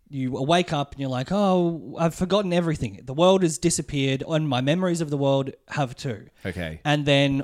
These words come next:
Speaker 1: all of a
Speaker 2: God,
Speaker 1: sudden,
Speaker 2: what a dream.
Speaker 1: <laughs> a loop appears in front of you, a path, not
Speaker 2: Mm.
Speaker 1: very big, not very long, and you start going along it, and things pop up, and you're like, "Oh, now I remember meadows. Now I remember goblins."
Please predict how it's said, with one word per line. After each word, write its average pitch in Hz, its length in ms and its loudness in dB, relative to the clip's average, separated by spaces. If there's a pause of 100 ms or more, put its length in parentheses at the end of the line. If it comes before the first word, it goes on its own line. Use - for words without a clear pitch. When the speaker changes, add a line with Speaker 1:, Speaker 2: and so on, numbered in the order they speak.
(120)
Speaker 1:
all 226 140 8
of 208 40 6
a 202 60 4
Speaker 2:
God, - 20 2
Speaker 1:
sudden, 175 320 2
Speaker 2:
what 110 100 2
a 87 60 -4
dream. 95 480 -6
Speaker 1:
<laughs> - 40 -12
a 208 1300 0
loop 240 380 6
appears 160 420 2
in 139 120 -4
front 208 200 4
of 240 100 4
you, 269 160 4
a 147 60 2
path, 262 540 2 (180)
not 202 140 0
Speaker 2:
Mm. 202 40 -4
Speaker 1:
very 185 160 4
big, 170 260 2
not 170 120 0
very 147 200 2
long, 127 340 2 (480)
and 131 140 0
you 127 60 -2
start 139 440 -4
going 190 260 4
along 151 300 -4
it, 151 180 -6 (140)
and 127 400 -4
things 175 280 -4
pop 151 280 -2
up, 127 240 0
and 131 80 -4
you're 127 100 -2
like, 123 260 -2
"Oh, 262 300 2
now 190 240 2
I 196 60 4
remember 151 560 2 (100)
meadows. 175 760 0 (280)
Now 220 180 2
I 190 60 6
remember 147 540 4 (220)
goblins." 165 640 2